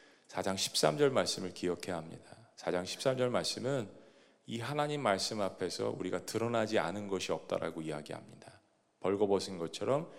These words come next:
이 하나님 말씀 앞에 다 드러난다라고 이야기해요. 근데 우리가 하나님 말씀을 대면하면서 내가 옷을 꽁꽁 입고,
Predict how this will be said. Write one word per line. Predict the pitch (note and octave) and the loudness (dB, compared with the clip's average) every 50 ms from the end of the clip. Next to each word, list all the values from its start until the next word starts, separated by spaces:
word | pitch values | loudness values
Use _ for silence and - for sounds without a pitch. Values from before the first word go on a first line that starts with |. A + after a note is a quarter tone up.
| - - - - - _ - | -20 -20 -20 -20 -20 _ -8
이 | - | -6
하나님 | F#2 G2+ A2+ B2 C3 B2+ - B2 B2 A#2+ | -4 -2 0 0 0 0 0 -2 -2 -2
말씀 | G#2+ E2+ E2+ E2 - - G2 F#2+ | 0 0 0 0 -2 -2 -2 -4
앞에 | E2+ D#2+ - - - A#2 A#2 A#2 | -4 -4 -4 -4 -2 -2 -2 -2
다 | - - F2+ F2+ - | -2 -2 -2 -2 -2
드러난다라고 | - A2 A2 A2+ A#2 A2+ G#2 F#2+ F#2 E2+ D#2+ D#2 D#2+ D#2+ | 0 2 2 4 4 2 2 2 0 0 0 -2 -4 -6
이야기해요. | D2+ D#2 D#2 D2+ D2 - - - - - _ _ _ _ _ _ _ _ _ _ _ _ _ _ _ _ _ _ _ _ _ _ - | -4 -4 -6 -6 -8 -10 -16 -18 -20 -20 _ _ _ _ _ _ _ _ _ _ _ _ _ _ _ _ _ _ _ _ _ _ 4
근데 | D#3+ C#3+ D3+ | 6 8 8
우리가 | E3+ G3 F3 D#3+ | 8 8 6 4
하나님 | F3 G3+ F#3+ F#3 F3+ | 6 6 6 6 8
말씀을 | E3+ D#3+ D#3 - D#3 D3 C#3 | 6 6 6 6 4 4 6
대면하면서 | - B2 C3 C#3 C#3+ C#3+ C#3 C3+ C3+ B2 C3 | 8 8 8 10 10 8 8 8 6 4 6
내가 | A#2 A#2 A#2 B2+ | 8 8 8 8
옷을 | B2 B2+ B2+ C3 B2+ - D3 - - | 8 10 10 8 8 6 2 2 4
꽁꽁 | - - G3+ G3 - G3+ G3+ F3 | 2 2 4 6 8 10 10 10
입고, | D3+ B2 - - - A#2+ A#2 A#2+ A#2 G#2 F2+ F2 - - - - - | 8 4 2 2 2 4 6 6 6 4 4 0 -6 -12 -16 -18 -20